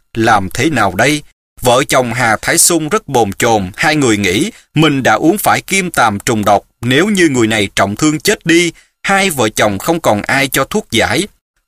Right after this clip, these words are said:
cũng không thể nào sống được." Hà Thái Sung chen đến trước mặt Trương Vô Kỵ hỏi gấp, "Kim tàm trùng độc, làm sao giải cứu? Nói mau, nói mau." Tiểu Chiêu khóc nói, "Cút ra, ông hỏi cái gì? Trương công tử nếu không sống được, mọi người đều chết hết."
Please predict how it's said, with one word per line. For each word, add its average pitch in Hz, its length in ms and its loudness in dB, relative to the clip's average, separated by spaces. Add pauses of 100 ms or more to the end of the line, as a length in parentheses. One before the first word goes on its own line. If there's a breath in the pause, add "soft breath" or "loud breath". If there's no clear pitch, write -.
cũng 120 240 0
không 202 220 0
thể 156 140 0
nào 117 220 0
sống 175 280 0
được." 110 240 -2 (320)
Hà 135 220 2
Thái 175 160 0
Sung 170 340 0
chen 135 360 -2
đến 160 180 0
trước 254 240 -2
mặt 131 180 -2
Trương 147 180 0
Vô 135 220 0
Kỵ 101 260 0
hỏi 98 280 -2
gấp, 196 140 2 (440)
"Kim 226 220 0
tàm 135 180 0
trùng 147 220 0
độc, 131 180 2 (180)
làm 151 220 2
sao 180 240 2
giải 120 180 -2
cứu? 196 300 2 (100)
Nói 127 180 2
mau, 175 180 2
nói 208 140 4
mau." 208 300 2 (420)
Tiểu 117 200 0
Chiêu 131 220 0
khóc 180 260 -2
nói, 160 260 2 (380 soft breath)
"Cút 302 180 0
ra, 240 300 2 (120)
ông 214 140 0
hỏi 196 100 2
cái 254 160 0
gì? 175 300 2 (200)
Trương 254 160 2
công 226 180 0
tử 143 260 0
nếu 240 140 0
không 185 200 0
sống 254 260 0
được, 175 240 2 (120)
mọi 143 280 4
người 180 240 4
đều 131 140 -2
chết 208 240 -2
hết." - 240 -2